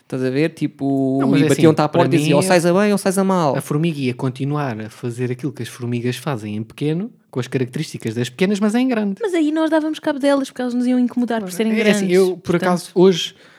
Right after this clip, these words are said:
Speaker 2: eh, não costuma acontecer muitas vezes, vou mudar outra vez de opinião e fico com a Sofia.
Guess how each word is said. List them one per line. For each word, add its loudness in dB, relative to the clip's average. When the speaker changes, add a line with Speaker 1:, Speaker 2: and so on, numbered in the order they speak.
Speaker 2:
eh, 2
não 0
costuma -2
acontecer -2
muitas -2
vezes, -4
vou 0
mudar 2
outra -2
vez 0
de 2
opinião -2
e -8
fico -12
com -4
a -4
Sofia. -12